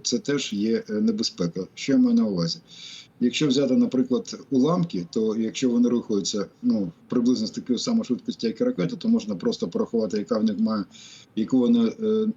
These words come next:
набувають кінетичну енергію завдяки, е, високій швидкості руху,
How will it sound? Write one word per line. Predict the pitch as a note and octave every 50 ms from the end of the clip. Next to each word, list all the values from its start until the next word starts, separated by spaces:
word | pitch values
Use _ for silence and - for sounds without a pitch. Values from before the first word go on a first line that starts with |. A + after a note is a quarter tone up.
| - -
набувають | B2+ B2+ - A#3 B3 B3 - A#3+ A#3 -
кінетичну | - A#3+ A#3+ A#3+ - - B3 A#3 - B3 A#3+
енергію | A3+ A#3 A#3 A3+ G#3 G#3+ -
завдяки, | F#3+ - G#2+ - G2 G#3+ - - A#2+ A2+ G#2+ G2
е, | G#2+ G#2
високій | G#2 G#2 G#2 - - A2 - A2+
швидкості | F#2+ - B2 G#2+ - - G#2 - - B2+
руху, | B2+ D#3 F3 E3+ - E3 -